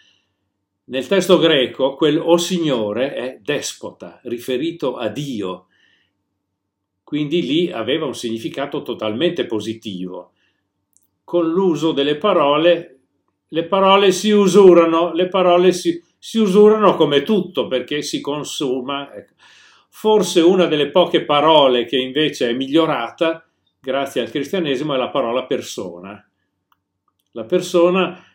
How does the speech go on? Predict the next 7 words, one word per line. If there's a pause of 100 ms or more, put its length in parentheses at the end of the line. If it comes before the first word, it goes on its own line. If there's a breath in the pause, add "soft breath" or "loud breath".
(160 loud breath)
nel
mondo
pagano
era
la
maschera
teatrale,